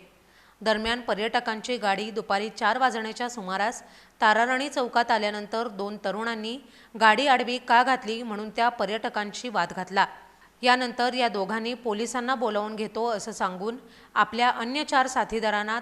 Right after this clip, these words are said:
ताराराणी चौकात बोलवून घेतलं. यानंतर पाच ते सहा तरुणांनी कराडहून आलेल्या पर्यटकांची हुज्जत घालत शिवीगाळ केली.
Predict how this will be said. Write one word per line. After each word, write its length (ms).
ताराराणी 480
चौकात 400
बोलवून 380
घेतलं. 300
यानंतर 440
पाच 400
ते 100
सहा 400
तरुणांनी 480
कराडहून 480
आलेल्या 360
पर्यटकांची 880
हुज्जत 380
घालत 340
शिवीगाळ 400
केली. 280